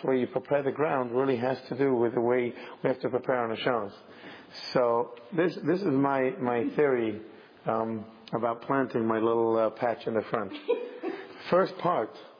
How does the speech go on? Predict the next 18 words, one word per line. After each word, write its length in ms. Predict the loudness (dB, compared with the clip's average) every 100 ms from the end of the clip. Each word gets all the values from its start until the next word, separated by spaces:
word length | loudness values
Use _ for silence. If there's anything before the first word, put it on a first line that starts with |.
| 0
that 220 | 2 2
we, 240 | 2 0 0
we 100 | -2
spoke 340 | 0 0 0
about, 280 | -2 0 0
and 260 | 0 -4 -10 -14 -2
the 60 | 0
reason 200 | 2 2
why 180 | 2 2
I'm, 320 | 0 -2 -2
I'm 300 | -2 -2 -4
focusing 400 | -2 -2 0 -2
on 80 | 0
this 160 | -2 0
now 240 | 2 2
is 60 | -2
because 320 | -2 2
I 60 | 2